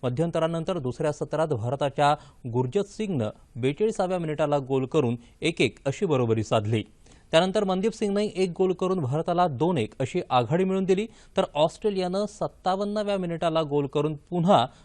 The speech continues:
दोन दोन अशी बरोबरी साधली. अखेर पेनल्टी शूटआउटचा निर्णय घेण्यात आला. भारतानं आपल्या चारही स्ट्रोकवर चार गोल करून बाजी मारली. भारताचा गोलकीपर विकास दहियानं उत्तम खेळ करत ऑस्ट्रेलियाचे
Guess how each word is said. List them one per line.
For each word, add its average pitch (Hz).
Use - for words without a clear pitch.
दोन 147
दोन 196
अशी 165
बरोबरी 127
साधली. 117
अखेर 135
पेनल्टी 160
शूटआउटचा 160
निर्णय 147
घेण्यात 143
आला. 156
भारतानं 151
आपल्या 151
चारही 185
स्ट्रोकवर 156
चार 202
गोल 165
करून 160
बाजी 117
मारली. 113
भारताचा 156
गोलकीपर 175
विकास 160
दहियानं 151
उत्तम 226
खेळ 156
करत 135
ऑस्ट्रेलियाचे 175